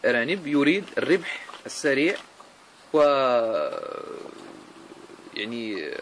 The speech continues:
ارتفاع عدد الخلفات وارتفاع الميزان بالنسبة للصغار، أي في سن ال-، التسمين.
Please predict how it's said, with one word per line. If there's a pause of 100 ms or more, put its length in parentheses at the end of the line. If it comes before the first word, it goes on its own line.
(240)
ارتفاع
عدد
الخلفات (460)
وارتفاع (120)
الميزان (120)
بالنسبة
للصغار، (640)
أي (240)
في
سن (360)
ال-، (500)
التسمين.